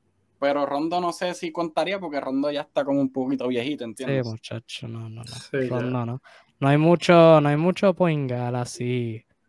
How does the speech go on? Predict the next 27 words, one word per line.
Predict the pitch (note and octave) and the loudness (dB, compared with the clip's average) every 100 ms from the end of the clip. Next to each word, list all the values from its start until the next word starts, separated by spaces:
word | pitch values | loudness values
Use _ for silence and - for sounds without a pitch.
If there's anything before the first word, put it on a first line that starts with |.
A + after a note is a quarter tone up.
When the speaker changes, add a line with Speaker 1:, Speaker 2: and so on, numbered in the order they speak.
| _ _ - - - _ | _ _ -16 -16 -18 _
Speaker 2:
que, | - B2+ A#2+ A#2 | -2 -2 -2 -4
que | A#2+ | -8
encaje | A#2 A#2 A#2+ B2+ | -6 -6 -4 -2
tu | B2+ | 0
descripción | B2+ - B2 - B2 B2 | -2 -6 -8 -6 -4 -2
en | B2 | -4
esta | B2 - B2+ | -4 -4 -4
agencia | B2 A#2+ - A#2+ | -2 -6 -6 -6
libre. | A2 A2 A2 A#2+ _ _ _ | -6 -8 -8 -10 _ _ _
Speaker 1:
Están | _ A2 C3 | _ -8 -4
apretados | C#3 C#3 C3 C3 | 0 0 2 0
entonces, | A#2+ G#2 A2+ - | -2 -6 -10 -8
fíjate | G#2+ A#2 | -8 -2
de | A#2 | -2
eso. | A#2 - A2 | -2 -2 -4
Speaker 2:
Sí. | - - - F#3 D#3 E3 | -4 -6 -4 -2 0 0
Nada, | E3 G3+ G3 F#3 - - G#3 G#3 | 2 2 0 -4 -14 -10 -10 -6
nada, | C3 D#3+ F3+ | 0 6 8
la | E3 D3 | 8 6
próxima | D3+ D3 F3+ | 4 4 2
va | F#3 F#3 | 4 4
a | |
ser | F3 E3 | 2 0
un | D#3+ | 2
cambio | D#3+ D#3+ | 2 4
por | D#3 C#3+ | 2 2
Westbrook. | B2+ A#2+ - A#2+ A#2 - | 0 -4 -8 -12 -12 -18